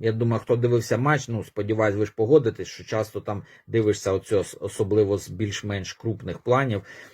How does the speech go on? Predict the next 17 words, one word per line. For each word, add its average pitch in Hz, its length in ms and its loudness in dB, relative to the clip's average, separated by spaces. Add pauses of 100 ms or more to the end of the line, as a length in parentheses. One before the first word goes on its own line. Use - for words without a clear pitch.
(160)
м, 95 320 -8
на, 98 280 -2
м, 85 520 -10
Ліверпуль, 113 520 4
ну, 131 100 4
взагалі 117 360 4
на 104 120 -2
дві 107 180 -2
команди, 113 720 0
і, 95 60 -6
зокрема, 110 500 0
на 107 120 0
Ліверпуль. 110 600 2
Так, - 400 -8
е, 113 40 -2
гравці 107 580 -2
Ліверпуля, 113 880 2